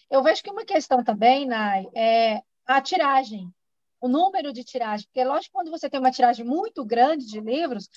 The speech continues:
o preço acaba caindo, né? Porque você tem uma produção maior e isso acaba influenciando no valor final. E o, o autor nacional,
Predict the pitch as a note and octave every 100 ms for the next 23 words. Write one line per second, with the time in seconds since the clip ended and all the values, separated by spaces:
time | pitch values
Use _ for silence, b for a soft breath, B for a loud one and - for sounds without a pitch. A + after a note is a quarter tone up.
0 | b - F#4 F#4 F#4 A#4+ G#4+ D4 E4+ F4+
1 | - G#4+ F4 F#4 E4 A#3 A#3 C#4 - B3+
2 | C4+ C4+ B3+ B3 A#3+ A#3 - A3+ G#3+ D#4+
3 | F#4+ C#4+ D#4 D#4 D4+ b b - B3+ B3+
4 | D4+ C#4 B3+ D4 D4+ C#4 C#4+ B3+ B3 B3+
5 | C4+ C#4 C#4 - F#4 D#4 A3 G#3+ G#3+ b
6 | b C4 D#4+ F4 D4+ C#4+ B3+ A#3 A3+ A3+
7 | A3 A#3+ A3+ A3+ A#3 A3 B3 D4 C#4 G3+